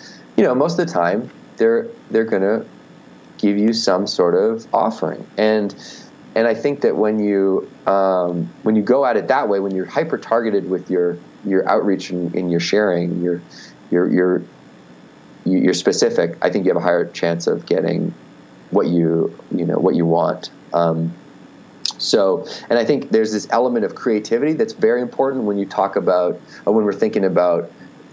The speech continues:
asking for help and outreach. And I think that instead of just,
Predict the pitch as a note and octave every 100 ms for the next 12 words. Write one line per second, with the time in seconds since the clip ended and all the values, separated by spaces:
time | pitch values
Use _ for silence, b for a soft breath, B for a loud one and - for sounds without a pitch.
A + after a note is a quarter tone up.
0 | - F#2 - G2 F#2+ F2 F#2+ B2+ - F2
1 | E2+ A2 G2+ B2+ C3 - - F2+ F2 E2+
2 | F2+ F2 E2 E2+ E2+ - G2+ F#2+ F#2+ F2
3 | -